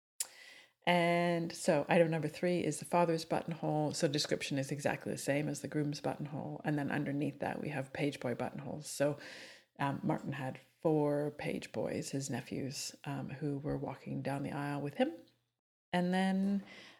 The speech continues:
item number five is flower crowns. So attendee flower girls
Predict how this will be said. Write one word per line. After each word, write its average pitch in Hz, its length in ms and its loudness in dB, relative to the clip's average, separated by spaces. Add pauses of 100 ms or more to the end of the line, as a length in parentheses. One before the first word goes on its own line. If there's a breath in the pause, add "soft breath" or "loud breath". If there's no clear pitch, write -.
(100)
item 190 220 4
number 185 160 2
five 151 440 2
is 156 180 -2
flower 147 320 0
crowns. - 560 -8
So 151 400 0
attendee 156 880 0
flower 170 320 2
girls 160 600 -2